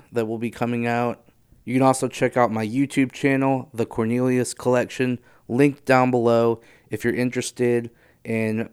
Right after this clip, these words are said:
watching me talk about collecting physical media, collecting movies,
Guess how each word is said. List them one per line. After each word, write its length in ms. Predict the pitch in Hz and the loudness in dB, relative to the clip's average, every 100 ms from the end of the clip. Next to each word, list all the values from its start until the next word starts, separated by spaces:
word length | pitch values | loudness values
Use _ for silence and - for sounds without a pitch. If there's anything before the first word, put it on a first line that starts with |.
| - | -4
watching 460 | 117 135 - 147 | 4 4 4 2
me 140 | 147 151 | 2 2
talk 300 | - 151 156 | 4 2 4
about 280 | 160 151 147 | 2 2 2
collecting 500 | 156 160 160 165 160 | 2 4 2 -4 -2
physical 420 | 170 160 156 160 | -2 -4 0 0
media, 520 | 165 170 175 165 160 | 0 0 2 2 2
collecting 540 | 160 147 135 - 127 | 0 -2 -2 -2 0
movies, 580 | 147 170 170 165 165 - | 2 2 2 0 -4 -6